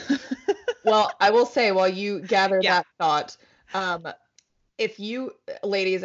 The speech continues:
Speaker 2: we won't, I won't touch on this very long at all, but, and there is ethical porn for sure. Um, a lot of men don't really care if it's ethical or not.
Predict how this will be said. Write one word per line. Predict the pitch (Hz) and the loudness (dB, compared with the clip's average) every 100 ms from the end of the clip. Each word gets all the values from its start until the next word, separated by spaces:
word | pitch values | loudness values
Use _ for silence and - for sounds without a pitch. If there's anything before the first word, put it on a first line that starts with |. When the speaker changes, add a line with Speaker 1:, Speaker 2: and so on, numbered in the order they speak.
| 185 | -6
Speaker 2:
we | 180 202 | -4 -2
won't, | 208 - - | -2 -2 0
I | 180 | 0
won't | 185 - | 0 -4
touch | - 175 170 | -12 -12 -12
on | |
this | 160 147 | -14 -10
very | 151 151 | -10 -8
long | 151 151 | -12 -8
at | |
all, | - 156 156 | -4 -2 0
but, | 175 160 - 190 | 0 -2 -6 -6
and | 185 | -2
there | 190 | 0
is | - 190 | 0 -2
ethical | - 180 180 180 | -4 -6 -8 -12
porn | 180 160 | -12 -12
for | - 127 | -12 -14
sure. | - 175 131 123 - _ _ _ 190 | -8 -6 -4 -6 -10 _ _ _ -2
Um, | 190 180 175 - _ - | -2 -4 -8 -16 _ -6
a | 202 | -2
lot | 196 208 | 0 0
of | 196 | -2
men | 180 180 175 | -4 -4 -4
don't | 175 160 | -6 -6
really | 160 156 | -6 -8
care | 156 160 156 | -10 -10 -10
if | 160 | -10
it's | 165 | -12
ethical | - 165 160 160 | -12 -12 -14 -14
or | 151 | -12
not. | 143 151 147 | -12 -12 -14